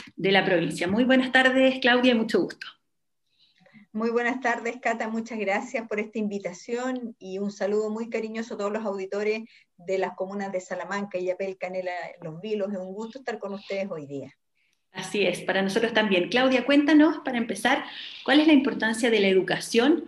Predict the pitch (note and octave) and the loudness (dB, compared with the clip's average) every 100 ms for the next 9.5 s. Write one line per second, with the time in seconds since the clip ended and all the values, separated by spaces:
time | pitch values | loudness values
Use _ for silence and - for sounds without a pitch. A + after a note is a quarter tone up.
0 | - - _ C#4 D#4+ D#4+ D4+ C4 B3+ C4+ | -14 -20 _ 4 6 6 6 6 6 4
1 | B3+ A#3+ A3 G3+ G3+ F#3 D#3 E3 - - | 4 4 4 2 2 0 0 -2 -6 -12
2 | - - _ _ _ _ _ _ _ _ | -18 -20 _ _ _ _ _ _ _ _
3 | _ _ _ - - _ _ _ - A3 | _ _ _ -20 -20 _ _ _ -8 -4
4 | G#3+ - _ _ G#3+ G#3 G#3 C#4 - D#4 | -4 -6 _ _ 2 2 0 -2 -2 -6
5 | C#4 B3+ A3+ - C#4 - - G#3+ G#3 G#3+ | -4 -4 -4 -2 -4 -6 -8 -2 -2 -2
6 | C#4+ C#4 C4 A3+ B3 C4+ C#4 D4 - D#4 | -6 -6 -6 -4 -2 0 -2 -4 -8 -8
7 | D#4+ D4+ D4 D4+ D#4+ D#4 D4 C#4 C4+ - | -6 -8 -8 -8 -6 -6 -6 -6 -8 -8
8 | A3+ A#3 A3+ C4 C4 A#3+ A3 - _ _ | -8 -6 -4 -6 -4 -4 -4 -6 _ _
9 | - G3 G#3 G3 F#3 | -6 -4 -2 -2 -2